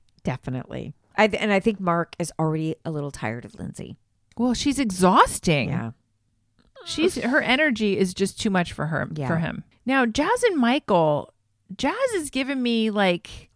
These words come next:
Speaker 2: not fun vibes at all.
Speaker 1: <laughs> Well, Jasmine has definitely listened to Michael's sisters and took it way too seriously. And now every conversation they have,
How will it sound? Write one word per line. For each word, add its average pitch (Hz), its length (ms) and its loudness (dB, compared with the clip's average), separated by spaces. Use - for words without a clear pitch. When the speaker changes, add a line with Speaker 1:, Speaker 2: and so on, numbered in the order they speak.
Speaker 2:
not 226 260 2
fun 190 320 4
vibes 143 680 -2
at 160 100 2
all. 156 520 2
Speaker 1:
<laughs> 214 60 -4
Well, 294 220 0
Jasmine 440 480 -2
has 277 180 0
definitely 220 920 -2
listened 180 640 -4
to 160 260 -6
Michael's 233 420 -4
sisters 180 500 -4
and 180 140 -4
took - 160 -6
it 185 160 -4
way 160 320 -2
too 285 160 -2
seriously. 180 640 -2
And 196 100 0
now 190 300 2
every 247 240 2
conversation 214 720 -2
they 180 140 -2
have, 175 460 -4